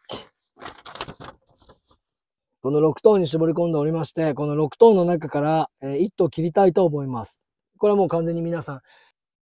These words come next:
ん、五頭ボックス、三連複五頭ボックス千円で買ってるよみたいな方もいらっしゃるということ、と思うので、ここはね、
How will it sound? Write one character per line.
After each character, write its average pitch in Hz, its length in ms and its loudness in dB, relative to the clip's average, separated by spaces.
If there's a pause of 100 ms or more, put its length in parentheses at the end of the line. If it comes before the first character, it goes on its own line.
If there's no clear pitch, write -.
(140)
ん、 135 40 -4
五 143 160 4
頭 180 180 8
ボ 226 140 6
ッ 196 40 -4
ク - 120 -14
ス、 160 260 -4 (200)
三 175 180 -2
連 202 100 0
複 165 200 0
五 151 120 0
頭 170 140 2
ボ 180 100 2
ッ 160 40 -2
ク - 80 -16
ス 156 120 -8
千 180 160 -2
円 185 60 0
で 180 80 2
買 147 140 -4
っ - 20 -10
て 160 160 -2
る 165 60 6
よ 190 140 4
み 165 140 -2
た 139 140 -6
い 135 40 -6
な 123 140 -10
方 151 240 -6
も 143 100 -6
い 139 40 -8
ら 151 100 -4
っ 160 40 -4
し - 120 -6
ゃ 180 60 2
る 151 80 -4
と 110 160 -16
い 143 160 -2
う 156 80 -4
こ 165 100 -4
と、 - 80 -8 (160)
と 170 120 8
思 202 180 6
う - 20 2
の 139 140 -4
で、 110 160 -12 (760)
こ 160 120 -6
こ - 0 -
は 160 120 0
ね、 180 160 -2